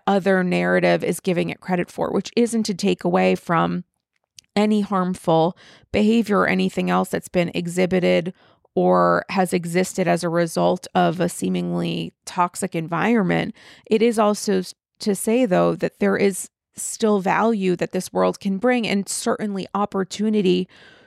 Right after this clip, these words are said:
to improve the experience of it, um, for participants, for people who are working on the shows and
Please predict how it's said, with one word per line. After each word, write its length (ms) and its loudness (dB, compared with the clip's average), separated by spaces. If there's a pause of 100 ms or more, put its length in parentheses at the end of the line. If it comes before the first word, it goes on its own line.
(200)
to 260 2
improve 600 0
the 160 2
experience 1120 -2
of 240 0
it, 280 2 (540)
um, 720 0
for 600 2
participants, 800 -2
for 100 -6
people 260 -4
who 100 2
are 120 4
working 340 0
on 120 0
the 60 0
shows 600 2
and 540 -2